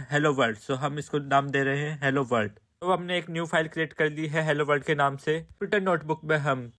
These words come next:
में हम मार्कडाउन करके हेडिंग्स भी लिख सकते हैं। So, ये हमारा फर्स्ट प्रोग्राम है, तो हम इसको फर्स्ट प्रोग्राम लिखेंगे।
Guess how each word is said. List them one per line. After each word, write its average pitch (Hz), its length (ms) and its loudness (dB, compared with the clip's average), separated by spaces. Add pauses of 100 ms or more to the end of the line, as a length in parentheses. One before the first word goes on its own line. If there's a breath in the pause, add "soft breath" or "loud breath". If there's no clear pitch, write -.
में 151 100 0
हम 151 60 -2
मार्कडाउन 151 400 2
करके 160 280 -2
हेडिंग्स 147 460 0
भी 156 100 0
लिख 147 140 -2
सकते - 380 -4
हैं। 113 340 -6 (260 soft breath)
So, 151 100 4
ये 165 140 6
हमारा 156 280 6
फर्स्ट 151 260 0
प्रोग्राम 147 420 4
है, 151 80 2
तो 147 160 -2
हम 147 120 -4
इसको 151 220 -4
फर्स्ट 160 280 2
प्रोग्राम 135 560 2 (180)
लिखेंगे। 113 580 -4